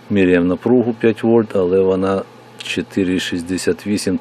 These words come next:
теж трішки недостатньо. Тут я психанув і поміняв ще один конденсатор по живленню шим-контролера. І міняємо вхідний конденсатор по п'яти вольтах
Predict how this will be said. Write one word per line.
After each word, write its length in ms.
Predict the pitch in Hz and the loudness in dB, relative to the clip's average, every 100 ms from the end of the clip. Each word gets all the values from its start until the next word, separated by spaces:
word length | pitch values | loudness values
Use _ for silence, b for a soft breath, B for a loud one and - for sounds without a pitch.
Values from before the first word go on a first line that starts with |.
| - | -2
теж 260 | 95 80 | -2 -2
трішки 400 | - 87 85 - | -4 -10 -8 -4
недостатньо. 800 | 87 85 85 - - 85 78 82 78 | -4 -2 -4 -6 -4 -4 -2 -6 -8
Тут 180 | 85 - | -6 -6
я 60 | |
психанув 600 | - - 90 92 101 110 | -6 -8 -6 -2 0 0
і 80 | 90 - - | -2 -8 -6
поміняв 540 | 85 85 87 90 87 | -4 -2 -2 -2 -4
ще 400 | - - - 87 | -6 -8 -4 -2
один 260 | 78 73 - - | -2 -4 -10 -6
конденсатор 1000 | 80 78 - - - 120 135 - 147 127 - | -4 -4 -6 -6 0 0 0 -4 -4 -4 -4
по 560 | 98 107 107 104 104 98 87 | 2 4 6 4 4 0 -2
живленню 480 | 92 104 98 98 95 | -2 0 0 -2 -4
шим-контролера. 1120 | - 101 90 - 90 - 90 87 76 78 80 78 B B B B B B - | -4 -4 -4 -4 -4 -2 0 2 2 0 -4 -8 B B B B B B -4
І 140 | 156 | 2
міняємо 580 | 143 107 113 123 113 101 | 4 6 6 6 4 2
вхідний 680 | 87 - 98 92 104 120 113 | -2 -4 -4 -2 2 4 2
конденсатор 680 | 98 87 87 - 104 - - | 0 -2 -2 2 2 2 -2
по 140 | 92 | -4
п'яти 380 | 98 110 - 87 | 0 0 2 0
вольтах 560 | 76 78 73 - 82 | 0 -2 -4 -6 -10